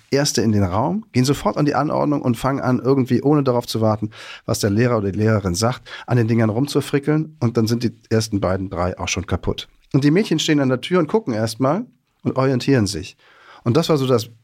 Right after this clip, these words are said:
Mädchen-Jungs-Bild, das Männer-Frauen-Bild, das Angela Merkel dann in ihrer eigenen Person auch zelebriert hat. Erstmal gucken, erstmal zaudern, erstmal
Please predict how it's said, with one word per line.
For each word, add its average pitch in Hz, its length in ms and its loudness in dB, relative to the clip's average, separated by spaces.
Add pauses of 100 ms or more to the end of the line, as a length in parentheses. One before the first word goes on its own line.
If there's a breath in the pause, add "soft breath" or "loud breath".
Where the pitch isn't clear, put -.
(140)
Mädchen-Jungs-Bild, 120 1200 0
das - 220 -20
Männer-Frauen-Bild, 101 960 -2 (400 loud breath)
das - 220 -4
Angela 107 300 2
Merkel 95 360 0
dann 90 320 -4 (880 soft breath)
in 147 100 2
ihrer 120 260 2
eigenen 135 300 -2
Person 113 380 -2 (260 loud breath)
auch 113 160 -4
zelebriert 120 560 0
hat. 92 180 -2
Erstmal 131 260 -2
gucken, 143 380 -2
erstmal 110 300 -2
zaudern, 110 720 0 (400 soft breath)
erstmal 95 420 -2